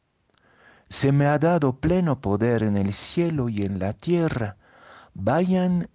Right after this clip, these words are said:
y hagan discípulos de todos los pueblos, bautizándolos en el nombre del Padre y del Hijo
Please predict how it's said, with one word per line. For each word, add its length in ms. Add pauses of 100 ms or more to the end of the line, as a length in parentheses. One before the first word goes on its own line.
y 160
hagan 640
discípulos 1040
de 260
todos 600
los 260
pueblos, 800 (480)
bautizándolos 1200
en 140
el 180
nombre 380
del 200
Padre 500
y 140
del 280
Hijo 480